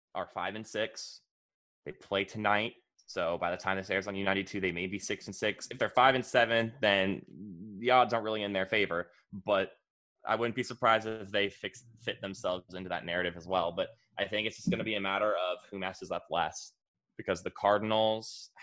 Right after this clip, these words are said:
have the, the Rams and the forty-niners left on their schedule, which I think those are two tough games. And the Giants is next week could, could end up being tough. And then the Vikings have the Bucs and the Saints. So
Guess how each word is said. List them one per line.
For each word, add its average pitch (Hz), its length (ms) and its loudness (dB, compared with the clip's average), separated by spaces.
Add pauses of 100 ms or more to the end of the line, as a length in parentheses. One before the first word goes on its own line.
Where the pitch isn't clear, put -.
have 87 680 0 (1000)
the, 90 280 -4
the 92 80 -6
Rams 98 680 -2 (260)
and 104 160 -2
the 107 60 -6
forty-niners 98 720 0
left 90 200 0
on 90 100 -2
their 95 80 -2
schedule, 90 440 -2
which 76 120 -4
I 82 80 -4
think 82 160 -8
those 78 140 -8
are 73 60 -10
two 87 240 -10
tough 87 280 -4
games. 85 480 -4 (240)
And 104 120 2
the 117 60 2
Giants 117 380 2
is 104 120 -8
next - 280 2
week 80 220 -4 (100)
could, 85 160 -12 (140)
could 95 120 -2
end 90 160 0
up 87 80 -6
being 87 220 -2
tough. 85 280 0 (680)
And 113 160 -2
then 104 400 0
the 95 80 -6
Vikings 120 440 0
have 107 160 -4
the 98 160 -12
Bucs 95 260 -2
and 92 100 -10
the - 40 -14
Saints. - 480 -20 (680)
So 92 640 -2